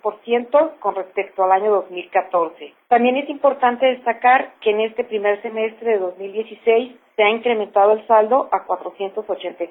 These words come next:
cuatro millones de pesos en la actividad agrícola, lo que actualmente representa un cuarenta y seis por ciento de los saldos totales de cartera. Un ejemplo de las estrategias estatales es la integración de la principal red de valor en Durango, que es el maíz.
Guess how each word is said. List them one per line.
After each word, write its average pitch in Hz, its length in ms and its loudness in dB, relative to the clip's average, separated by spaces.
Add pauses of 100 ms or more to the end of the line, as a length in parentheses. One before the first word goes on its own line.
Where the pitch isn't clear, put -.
cuatro 185 260 0
millones 185 380 -6
de 190 80 -4
pesos 190 420 -8 (280)
en 185 120 -8
la 175 80 2
actividad 170 520 0
agrícola, 214 520 0 (300)
lo 214 180 2
que 202 120 2
actualmente 214 640 0
representa 214 760 -4 (200)
un 233 180 -2
cuarenta 220 380 2
y 170 120 -14
seis 202 220 -8
por 208 220 -8
ciento 233 480 -4 (100)
de 196 140 0
los 185 160 -2
saldos 190 320 0
totales 170 440 0
de 165 80 -4
cartera. 143 520 -6 (400)
Un 277 160 4
ejemplo 330 600 2 (220)
de 226 100 6
las 214 180 4
estrategias 233 640 -2
estatales 262 680 0 (180)
es 220 160 -2
la 254 80 4
integración 240 800 -2 (300)
de 196 100 4
la 185 160 2
principal 208 560 0
red 196 300 2
de 214 100 4
valor 190 460 4
en 190 120 -6
Durango, 180 460 -2
que 160 160 -6
es 160 140 -10
el 185 100 -6
maíz. 185 340 -4